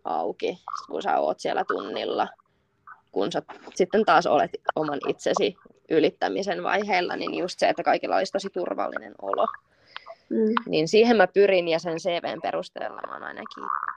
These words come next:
Speaker 1: päässyt lähelle sitä.
Speaker 2: <laughs>
Speaker 1: Niin.
Speaker 2: Toi olisikin hyvä, että jokainen voisi joskus tasaisin väliä jo vaikka uuden vuoden aina tienoilla käydä semmoisen, niinku, että tehdä positiivisen C V:n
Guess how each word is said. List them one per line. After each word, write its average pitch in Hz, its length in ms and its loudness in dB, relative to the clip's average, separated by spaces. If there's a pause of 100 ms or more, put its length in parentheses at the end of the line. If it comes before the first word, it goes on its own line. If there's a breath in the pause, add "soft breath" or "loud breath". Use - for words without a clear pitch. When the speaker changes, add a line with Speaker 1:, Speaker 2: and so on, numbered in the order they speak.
(140)
Speaker 1:
päässyt 208 380 -2
lähelle 233 400 -2 (160)
sitä. - 160 -2 (1000 loud breath)
Speaker 2:
<laughs> 240 760 8 (1500 loud breath)
Speaker 1:
Niin. 196 320 0
Speaker 2:
Toi 208 200 12
olisikin - 500 6
hyvä, 185 240 10
että 156 120 6
jokainen 175 400 8
voisi 170 260 8
joskus 175 400 4 (400)
tasaisin 185 420 8
väliä 175 440 12
jo 160 120 10
vaikka 180 260 8
uuden 226 320 10
vuoden 165 460 8
aina 160 360 6 (200)
tienoilla 165 480 10
käydä 160 340 8
semmoisen, 160 420 0
niinku, 156 200 2
että 165 140 4
tehdä 208 300 8 (100)
positiivisen 285 680 6
C 233 100 2
V:n 180 520 10